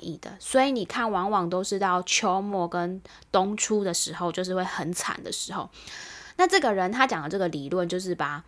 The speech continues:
每五十年每一个周期，那每一次呢，你看那个线图，明明就是秋天的，那这里的人都不怕死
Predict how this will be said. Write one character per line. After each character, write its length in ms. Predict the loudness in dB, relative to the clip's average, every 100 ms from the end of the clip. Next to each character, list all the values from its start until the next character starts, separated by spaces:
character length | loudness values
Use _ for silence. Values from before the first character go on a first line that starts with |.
| _ -20 -4
每 220 | 0 2
五 180 | 2 0
十 320 | 0 -2 -2
年 340 | -4 -4 -6 -10 -18 -20 -8
每 200 | -4 -2
一 40 |
个 100 | -2
周 320 | 0 4 4 4
期， 420 | 0 0 -4 -2
那 140 | 0 2
每 220 | 0 -2
一 40 |
次 260 | -2 -2 -2
呢， 220 | -2 -4
你 80 | -4
看 180 | -2 -2
那 80 | 0
个 100 | 0
线 320 | 0 -2 -4
图， 280 | -6 -6 -8 -14 -12
明 160 | -2 0
明 180 | 2 2
就 160 | 2
是 200 | 4 2 2
秋 360 | 2 2 0
天 220 | 0 -2
的， 80 | 0
那 120 | 0
这 200 | 2 2
里 160 | 2 0
的 60 | -4
人 200 | -4 -2
都 80 |
不 100 | -4 -4
怕 280 | -4 -2
死 260 | -2 -4